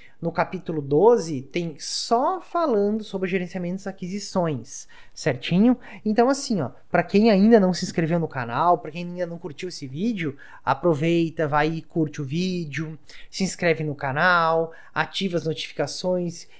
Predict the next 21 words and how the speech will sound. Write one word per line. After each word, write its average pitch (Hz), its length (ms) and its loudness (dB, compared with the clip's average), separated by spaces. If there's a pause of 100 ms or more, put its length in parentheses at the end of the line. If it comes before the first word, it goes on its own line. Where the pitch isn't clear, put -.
que 170 140 -6
fica 196 240 -2
aí 180 80 2
na 180 140 0
tela 180 280 2
do 170 80 0
lado 165 180 4
direito 165 400 0
de 156 80 0
vocês, 170 880 -4
tem 175 220 -6
pra - 100 -10
ativar 156 320 0
as 156 100 -2
notificações, 160 880 -4 (280)
pra 156 100 -6
se 185 120 -2
inscrever 160 460 0
no 147 100 -4
canal, 175 800 0
tá? 170 460 -8